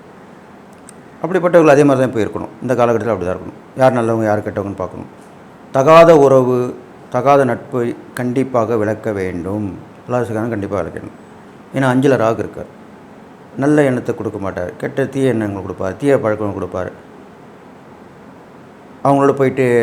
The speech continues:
போகக்கூடாத இடத்துக்கு போவீங்க, சேரக்கூடாத இடத்துல சேருவீங்க, இது மாதிரிலாம் நடக்கும்.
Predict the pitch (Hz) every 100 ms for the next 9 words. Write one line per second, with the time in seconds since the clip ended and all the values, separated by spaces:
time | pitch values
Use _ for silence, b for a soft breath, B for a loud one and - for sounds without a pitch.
0 | 113 107 104 101 - - - - - -
1 | - - - - 135 139 123 120 113 101
2 | 90 104 95 90 92 - - 135 123 120
3 | 113 98 101 101 95 85 90 85 147 160
4 | 143 90 78 -